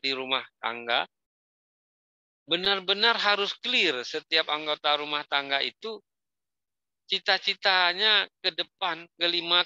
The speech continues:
ke sepuluh, ke dua puluh tahun yang akan datang itu seperti apa yang ingin diraih oleh masing-masing anggota keluarga itu sendiri, bahkan sebagai satu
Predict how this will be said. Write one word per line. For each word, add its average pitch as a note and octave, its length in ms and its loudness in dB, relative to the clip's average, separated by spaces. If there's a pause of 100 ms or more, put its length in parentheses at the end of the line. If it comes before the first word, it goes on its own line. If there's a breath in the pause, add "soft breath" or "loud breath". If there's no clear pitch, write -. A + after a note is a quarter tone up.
(120)
ke E3 80 -2
sepuluh, E3+ 480 -6
ke D#3+ 160 -4
dua E3 160 2
puluh E3 240 -8
tahun D#3+ 320 -4 (640)
yang D#3+ 160 0
akan D#3+ 320 0
datang E3+ 320 -4
itu A#3+ 160 -6
seperti F#3 640 -2
apa B2+ 480 0
yang B2 160 0
ingin C#3 240 -6
diraih C#3 400 2
oleh F#3 240 2
masing-masing F#3+ 800 0
anggota F3+ 480 -4
keluarga F3 480 -2
itu F3 160 -12
sendiri, F3+ 480 0 (400)
bahkan G3 480 0
sebagai F3 480 2
satu - 640 -4